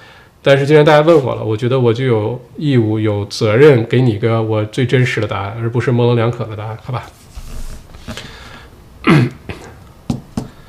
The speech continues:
Mark 有看 Point Cook，现在距离十年前已经翻一番了。那 Mark，你可以多看一些其他的区哈，嗯，十年翻一番的墨尔本的区很多啊。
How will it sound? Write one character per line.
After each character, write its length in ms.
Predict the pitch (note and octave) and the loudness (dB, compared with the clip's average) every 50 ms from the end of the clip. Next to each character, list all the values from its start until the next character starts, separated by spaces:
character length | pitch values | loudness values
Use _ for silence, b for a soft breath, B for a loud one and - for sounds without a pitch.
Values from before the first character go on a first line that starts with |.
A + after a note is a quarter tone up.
| b b b b b b b b b b - | b b b b b b b b b b 2
Mark 220 | F3+ E3+ D#3 C#3+ | 4 4 4 6
有 120 | C3+ A#2+ A#2 | 4 4 4
看 200 | - E3+ D#3+ B2+ | 4 2 2 4
Point 200 | C#3+ D#3+ D#3 D#3 | 6 4 4 4
Cook， 140 | - F3 C#3+ | 4 2 2
现 140 | - E3 | 4 4
在 80 | D#3 D3 | 4 4
距 160 | C#3 D3+ D#3+ | 4 2 0
离 120 | C3 C3 C3+ | 0 0 0
十 200 | C3 - - B2+ | -2 -2 0 2
年 140 | C3+ C#3 | 2 2
前 160 | C3 - B2 A2 | 2 0 0 0
已 20 | |
经 80 | A2 A2 | 0 -2
翻 180 | - A#2 A#2 | -2 0 0
一 60 | A#2 | 0
番 260 | A2+ - A2+ A2+ G#2+ A2 | 0 0 -2 -2 -2 -4
了。 80 | - - | -4 -2
那 120 | E3 E3+ | 2 2
Mark， 260 | F#3 G#3 G#3+ F#3+ - - | 4 4 4 2 2 0
你 120 | D#3 C3 C3 | -2 -2 0
可 100 | C3 F3+ | 0 0
以 100 | C3 B2+ | 0 2
多 140 | C3 E3+ E3+ | 0 0 0
看 160 | E3+ F3 D3+ | 0 0 -2
一 20 | |
些 80 | B2+ D3+ | -2 -2
其 180 | C#3+ - - | -4 -6 -6
他 160 | C3+ C3+ C#3 C3+ | -4 -2 -2 -2
的 120 | B2 A#2 | -2 -4
区 320 | - - - - A#2 A#2+ | -4 -6 -6 -2 -2 -2
哈， 220 | A2 A2+ A2 A2+ - B B B B B B B B B B B | -2 -2 -6 -10 -12 B B B B B B B B B B B
嗯， 680 | C3+ A#2+ A#2 A#2 A#2 A#2 A#2 A2 A2 A2 G#2+ G#2+ A#2 - - - - A4 B4 - - C5+ C5 - - - - | 0 2 2 2 2 2 2 2 0 0 -2 -4 -4 -8 -12 -20 -20 -20 -16 -10 -8 -8 -8 -10 -14 -12 -6
十 360 | - - - - - E3 G#3+ | -2 -2 0 2 4 6 8
年 200 | A3 F3 D#3+ D#3+ | 8 10 8 8
翻 220 | D#3 - E3+ E3 | 6 6 6 6
一 60 | E3 D#3 | 6 6
番 240 | D#3+ D#3+ D3 D3+ | 6 6 6 6
的 180 | C#3+ C#3 B2 A2+ | 6 6 4 4
墨 160 | A#2 C3+ D3 | 4 4 4
尔 60 | D#3 | 4
本 120 | D3 C#3+ G#2+ | 4 2 0
的 80 | G#2+ | -2
区 320 | G#2+ - - C3 A#2+ A#2 A#2 | -4 -6 -2 0 2 2 0
很 220 | - - G2+ G#2+ | 0 -4 -8 -8
多 380 | A2 A#2 A2+ G#2 - - - - - _ _ | -4 -4 -4 -4 -4 -6 -10 -16 -20 _ _
啊。 160 | - B2+ B2 | -14 -14 -14